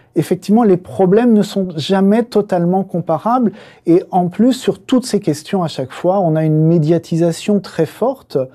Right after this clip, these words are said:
euh, avec souvent des effets de dramatisation, euh, qui font que, euh, la concertation est rendue aussi difficile.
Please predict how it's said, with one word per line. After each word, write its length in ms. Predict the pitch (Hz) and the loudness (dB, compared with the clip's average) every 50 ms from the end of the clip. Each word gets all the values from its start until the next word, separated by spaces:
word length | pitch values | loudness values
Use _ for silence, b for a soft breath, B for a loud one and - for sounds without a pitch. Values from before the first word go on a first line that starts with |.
| B B B B B B - | B B B B B B -2
euh, 460 | 135 131 135 135 135 131 127 135 139 - - | 0 2 2 2 2 0 -2 -4 -6 -4 -4
avec 420 | 156 147 131 131 180 202 214 214 | -4 -4 -2 0 0 0 0 -2
souvent 380 | - - - 151 135 143 175 202 | -6 -6 -4 -2 -2 0 0 0
des 260 | 190 165 147 135 147 | 0 0 0 -2 -4
effets 280 | 151 151 - - 208 196 | -4 -4 -2 -2 0 2
de 120 | 170 165 | 2 2
dramatisation, 1400 | 151 143 147 - 127 143 156 156 156 151 - - - 143 135 143 139 135 - - - 202 214 226 220 185 160 143 | 0 0 -4 -6 -6 -6 -4 -4 -4 -6 -6 -8 -8 -6 -4 -4 -6 -6 -10 -10 -4 -2 -2 -2 -2 -2 -4 -4
euh, 100 | 135 131 123 B B B B B B B _ _ | -4 -4 -6 B B B B B B B _ _
qui 160 | - - 165 | -6 -6 -6
font 340 | - - - 240 247 262 240 | -6 -2 -2 0 0 0 0
que, 340 | 254 - - 160 156 156 156 B B B B B _ - | -2 0 0 2 2 0 -2 B B B B B _ -12
euh, 500 | 143 - - - - - - - - - - | -10 -10 -8 -8 -8 -8 -8 -8 -10 -10 -8
la 260 | - 151 156 151 147 | -4 -2 0 0 -2
concertation 1200 | 143 - - - 175 165 - - 170 147 - - _ - 151 151 - - - - 262 269 285 277 | -2 -6 -4 -2 -2 -2 -2 -4 -6 -6 -6 -10 _ -6 -6 -6 -6 -12 -4 0 0 2 2 2
est 100 | 247 208 | 2 0
rendue 440 | 175 - - 165 160 156 151 185 233 | 0 -2 -4 -4 -4 -2 0 0 0
aussi 420 | 226 190 160 131 - - - 190 175 | 0 0 -2 -4 -6 -6 -4 -2 -2
difficile. 840 | 156 165 160 151 - - 170 - - - - 147 135 131 135 - | -2 -2 -4 -6 -6 -8 -8 -8 -8 -12 -10 -8 -8 -8 -10 -12